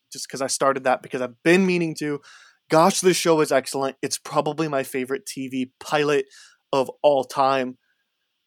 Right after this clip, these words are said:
I'm so excited to see where this, where this is going. I've seen the first four episodes by the time we're recording this.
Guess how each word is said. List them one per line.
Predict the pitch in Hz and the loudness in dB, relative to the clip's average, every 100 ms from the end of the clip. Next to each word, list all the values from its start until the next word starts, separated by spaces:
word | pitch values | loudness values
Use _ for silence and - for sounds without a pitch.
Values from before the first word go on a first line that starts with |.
| _ _ - | _ _ -2
I'm | 147 | 0
so | 135 - 190 180 | 2 4 6 4
excited | 175 170 156 | 4 2 2
to | 143 | -2
see | - 156 | -4 -2
where | 143 | -2
this, | 131 - | -4 -8
where | - 143 | -6 -4
this | 135 | -4
is | 135 131 | -10 -2
going. | 135 135 139 | 2 2 2
I've | 131 | -4
seen | - 147 | -4 -8
the | |
first | 131 139 - | -6 -8 -10
four | - 147 147 | -4 -2 0
episodes | 131 139 135 131 123 | -2 -6 -4 -4 -4
by | 120 | -6
the | |
time | 120 123 123 | -6 -10 -10
we're | |
recording | 120 120 127 123 120 | -14 -10 -8 -8 -8
this. | 123 120 | -8 -10